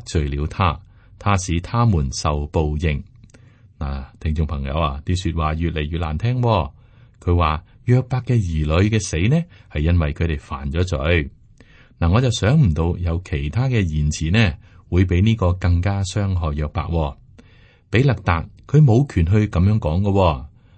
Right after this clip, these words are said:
由一開始，神就讓我哋呢，明白背後嘅原因。約伯嘅兒女並唔係因為呢啲原因而死嘅喎。跟住呢，喺八章嘅五到六節，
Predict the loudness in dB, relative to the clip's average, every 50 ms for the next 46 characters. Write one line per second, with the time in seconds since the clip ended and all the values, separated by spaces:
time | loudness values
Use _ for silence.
0 | -20 _ _ -6 -2 -2 0 2 0 0 0 0 2 2 2 0 0 -2 0 0
1 | 0 0 -2 -6 -16 -20 -20 -20 -12 -2 2 2 4 4 4 4 4 4 4 4
2 | 4 2 4 4 2 4 2 2 2 2 2 2 2 2 0 2 2 2 0 0
3 | -2 0 0 2 2 2 0 -2 -2 -2 -2 -2 -4 -6 -8 -4 0 2 2 2
4 | 2 0 -4 -10 _ -20 -20 -20 -20 -20 -20 _ _ 2 2 2 4 2 -2 -2
5 | 0 0 0 -2 -2 -4 -4 -4 -2 -2 0 2 2 2 2 0 -4 -10 -18 -20
6 | -10 -4 0 0 2 2 0 0 0 0 0 2 2 2 2 2 2 2 2 0
7 | 0 -2 -2 -2 0 0 0 0 0 0 -2 -4 -6 -6 -4 -2 0 0 0 2
8 | 4 4 4 2 0 -4 -12 -20 -20 _ -20 -20 -20 -20 -20 _ _ _ _ _
9 | _ _ _ -4 -2 0 0 2 2 0 0 0 0 -2 -2 -2 -2 -4 -4 -2
10 | -2 -2 -2 -2 -2 -2 -2 -4 -4 -4 -4 -2 -2 -2 -2 -2 -2 -4 -6 -8
11 | -4 -4 -4 -4